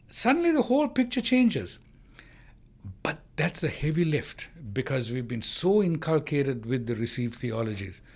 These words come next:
Shifting that becomes, becomes a hard, hard job. We think that interfaith peacemaker teams can do it, but we have to do a lot of it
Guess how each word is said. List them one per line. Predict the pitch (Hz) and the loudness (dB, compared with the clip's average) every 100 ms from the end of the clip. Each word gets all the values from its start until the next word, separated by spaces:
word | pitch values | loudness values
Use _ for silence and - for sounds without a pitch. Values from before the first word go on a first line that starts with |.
| - - - - | -20 -20 -20 -12
Shifting | - - 190 190 190 156 120 | -2 2 2 2 0 0 4
that | 139 135 - - - - - - 107 | 2 2 -4 -20 -20 -20 -20 -12 0
becomes, | 127 - 123 - - - - - 117 - - | 0 2 0 -2 -10 -12 -20 -14 -14 -14 2
becomes | 147 147 135 | 4 4 2
a | - | 0
hard, | 92 123 113 104 - | 2 2 0 -2 -12
hard | - 135 117 | -2 0 0
job. | 98 95 - - - - - - - | -2 -6 -10 -18 -16 -16 -16 -18 -10
We | 107 123 294 | 0 10 10
think | - 254 139 - 165 - | 12 8 6 0 -6 -6
that | 135 170 160 - - - - | 4 4 4 -8 -20 -12 0
interfaith | 175 180 185 190 185 - | 2 2 4 4 4 2
peacemaker | 180 180 160 160 151 | 4 4 4 4 4
teams | 131 151 147 - | 4 6 6 4
can | 135 117 104 | 2 2 2
do | 95 | 0
it, | - - - | -2 -8 -8
but | 123 113 117 123 | 0 2 2 -2
we | 117 151 131 | 4 6 6
have | 143 | 4
to | 113 | 0
do | 113 120 113 | -2 0 0
a | 95 | 0
lot | 90 90 143 165 | -2 4 6 8
of | 127 | 6
it | - | 2